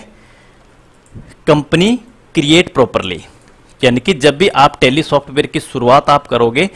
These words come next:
तो आपको company को proper सही तरीके से create करना आना चाहिए। तो यानी कि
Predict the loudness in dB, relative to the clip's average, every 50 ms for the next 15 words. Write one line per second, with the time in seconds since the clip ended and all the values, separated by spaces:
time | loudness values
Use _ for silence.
0 | -14 -20 -12 -8 -8 -4 -2 0 0 0 -2 -2 0 0 0 0 0 0 -2 0
1 | 0 -2 -6 -8 -6 -4 -4 -4 0 0 0 0 0 0 -2 -2 0 -2 -4 -4
2 | -2 0 -2 -2 -2 -2 -4 -4 -2 -2 -2 -2 0 0 0 0 -2 -2 -2 0
3 | 0 2 0 0 0 -2 -2 0 0 0 -2 -4 -4 -4 -2 -2 0 0 0 -2
4 | -2 -4 -4 -4 -4 -4 -4 -6 -10 _ -20 -20 -20 -12 -6 -2 0 0 0 0
5 | 0 -2 -2 -2 -2